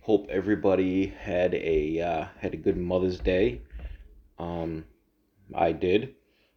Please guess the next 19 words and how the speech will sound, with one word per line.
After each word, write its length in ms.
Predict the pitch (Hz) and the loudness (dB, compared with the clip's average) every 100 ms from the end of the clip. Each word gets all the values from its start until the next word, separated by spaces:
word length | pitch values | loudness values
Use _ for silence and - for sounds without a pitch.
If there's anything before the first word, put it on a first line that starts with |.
| _ | _
Hope, 360 | - 101 95 - | 0 2 2 0
um, 600 | 92 90 92 90 90 90 _ | -2 0 -2 -4 -8 -12 _
you, 200 | 101 95 | -4 -2
all 180 | - 101 | 2 4
you 100 | 101 | 4
moms 520 | 101 104 101 95 92 | 2 0 0 -2 -2
out 180 | 95 - | -2 4
there 240 | 104 104 | 6 6
had 160 | 101 95 | 4 -2
a 40 | |
great 440 | 90 - 98 95 - | -2 0 0 0 0
day. 400 | 104 113 117 - - _ _ _ - | 2 4 2 -4 -20 _ _ _ -6
I 60 | |
hope 260 | 95 104 104 | 0 0 0
you 100 | 107 | -2
guys 380 | 107 107 101 98 | 4 6 4 2
treated 540 | - - 107 101 98 | -4 2 4 4 2
your 180 | 110 101 | 4 4
moms 540 | 104 104 101 104 104 | 4 4 4 4 0